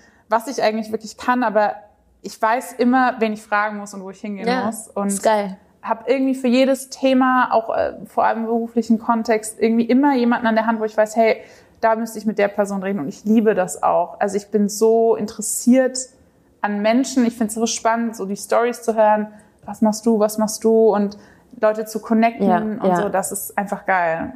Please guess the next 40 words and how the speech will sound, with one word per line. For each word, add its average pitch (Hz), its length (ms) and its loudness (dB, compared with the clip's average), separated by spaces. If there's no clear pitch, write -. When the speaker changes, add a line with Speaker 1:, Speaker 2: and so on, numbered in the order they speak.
Speaker 1:
Und 208 200 -2
Speaker 2:
Mega. 175 440 2
Speaker 1:
ja. 208 320 -4
Speaker 2:
Schön. 180 800 0
Networking 214 500 0
ist 185 140 -4
auch 185 140 0
ein 196 120 -2
gutes 196 320 0
Thema 175 300 0
grundsätzlich. 175 600 0
Speaker 1:
Oh 214 120 2
ja. 180 380 0
Speaker 2:
Können 185 260 0
wir 180 80 4
noch 175 240 0
eine 170 180 0
ganze 170 300 0
Stunde 170 420 0
hier 160 140 2
drüber 156 320 2
reden? 190 320 0
Speaker 1:
Ja. 214 340 2
Oh, 226 60 4
jetzt, 240 380 0
jetzt 220 300 -4
mischst, 240 320 0
mischst 233 200 0
du 220 60 2
hier 220 80 2
noch 208 160 2
mal. 214 220 2
Speaker 2:
Ich 202 60 2
misch 233 160 4
Speaker 1:
Jetzt 269 120 -4
darf 311 80 4
Speaker 2:
noch 302 60 4
mal 262 80 2
Speaker 1:
ich 302 60 0
doch 339 60 8